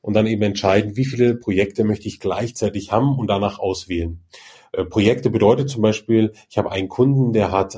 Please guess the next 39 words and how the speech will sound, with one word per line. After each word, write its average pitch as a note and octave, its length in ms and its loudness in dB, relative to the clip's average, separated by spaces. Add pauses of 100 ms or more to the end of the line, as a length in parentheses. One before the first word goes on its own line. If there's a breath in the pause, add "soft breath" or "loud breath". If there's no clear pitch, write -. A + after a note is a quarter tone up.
ähm, G2 520 0
ein A2 240 0
Webinar, G#2 500 2
in G#2 80 -2
dem G2 180 -2
er F#2+ 100 0
Produkt F2+ 380 -10
A C3+ 220 2
und B2+ 220 -4
ein G#2 180 -6
Produkt, - 400 -8 (100)
äh, A2 100 -6
ein A2 220 0
Webinar, G#2+ 360 2
wo A2+ 80 4
er G#2+ 80 0
Produkt - 400 -6
B G#2+ 160 2
verkauft. E2+ 580 -6 (380 loud breath)
Und G#2 120 -4
die C3 100 2
sollen B2+ 440 4
halt A2+ 180 0
parallel, A2 680 2
gleichzeitig, A2+ 840 0
zeitversetzt, G#2+ 640 -2
wie A2 100 2
auch - 80 -2
immer G2+ 200 -4
laufen. B2+ 500 0 (160 loud breath)
Dann G2 160 0
wären G#2 160 2
das G#2+ 160 -2
quasi G2+ 260 -2
zwei G2 540 -2
Webinare E2 680 -6
oder F#2 180 -8
zwei F2+ 300 -4
Projekte. F2 600 -6